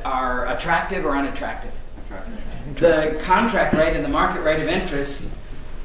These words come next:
Speaker 1: have a relationship such that these bonds are desirable.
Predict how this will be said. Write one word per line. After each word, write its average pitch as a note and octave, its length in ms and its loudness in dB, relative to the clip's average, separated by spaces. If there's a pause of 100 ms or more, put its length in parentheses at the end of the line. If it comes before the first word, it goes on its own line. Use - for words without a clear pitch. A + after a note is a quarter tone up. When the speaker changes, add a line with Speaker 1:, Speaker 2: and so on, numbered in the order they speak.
(260)
Speaker 1:
have F#3+ 280 4
a F3 60 4
relationship F#3 800 4
such G3+ 540 2
that D#3+ 420 4
these G#3 340 0
bonds E3 680 2 (320)
are E3+ 220 4
desirable. E3 800 4